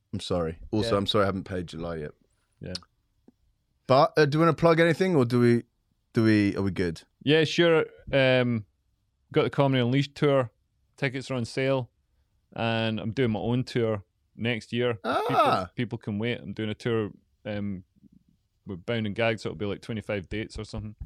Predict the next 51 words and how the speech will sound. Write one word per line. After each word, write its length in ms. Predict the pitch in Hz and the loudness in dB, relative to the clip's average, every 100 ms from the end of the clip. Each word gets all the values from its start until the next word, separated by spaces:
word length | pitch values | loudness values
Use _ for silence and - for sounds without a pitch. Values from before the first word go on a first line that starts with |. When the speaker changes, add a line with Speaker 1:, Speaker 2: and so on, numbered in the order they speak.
| - | -14
Speaker 1:
Should 180 | - 151 | -4 -2
we 80 | |
do 260 | 151 185 185 | 0 0 2
a, 140 | 175 - | 0 -2
Speaker 2:
Around 160 | 101 104 | -6 -2
the 80 | |
Speaker 1:
a, 20 | 147 | -2
like, 160 | - | -2
I 40 | 175 | -2
Speaker 2:
country. 120 | 196 | -2
Speaker 1:
think 160 | 220 | -4
we 80 | 175 | -4
could 160 | - 127 | -6 -4
probably 340 | 156 143 104 | 0 0 0
do 400 | 92 104 95 90 90 | -2 -2 -2 -4 -6
a 280 | 92 87 90 - - _ _ _ - | -6 -2 -2 -4 -12 _ _ _ 0
Speaker 2:
A 100 | 190 | 2
Speaker 1:
free 100 | 226 | 4
Speaker 2:
live, 320 | 269 269 175 | 4 4 2
Speaker 1:
speech 120 | 110 | 0
live. 340 | 107 113 80 - | 0 -2 -2 2
Speaker 2:
a 80 | 196 | 4
live, 240 | 240 180 - - | 4 2 -6 -8
th-, 120 | 165 196 | -6 0
yeah, 220 | 220 254 | 2 2
three 280 | - 254 226 | 2 2 2
speech. 320 | - 254 151 | 2 2 4
We 100 | 180 | 2
could 100 | 175 | 4
do 80 | 302 | 4
it 100 | 220 | 4
at 60 | |
Vo-, 300 | 180 285 233 156 | 4 4 2 -2
like, 200 | 190 - 175 | -6 -6 -2
like 180 | 202 | 2
Speaker 1:
Yeah. 100 | 202 | 4
Speaker 2:
Vauxhall, 300 | 277 277 208 | 4 6 6
obviously, 380 | 160 190 - 202 | 6 4 0 2
and, 160 | 185 190 | 4 6
like, 260 | 190 180 151 | 4 4 4
um, 380 | 185 180 170 160 - | 4 4 0 -2 0
but 120 | 196 | 2
we 60 | 196 | 2
could 140 | 190 | 0
do, 140 | 175 214 | 0 2
like, 160 | 185 | 2
s-, 160 | 151 - _ - | 2 -8 _ -16
stand-up 500 | - - 214 202 - | -4 2 4 2 2
sets 320 | 170 135 - | 2 2 0
as 120 | 110 | -2
well. 300 | 170 170 95 | 2 2 0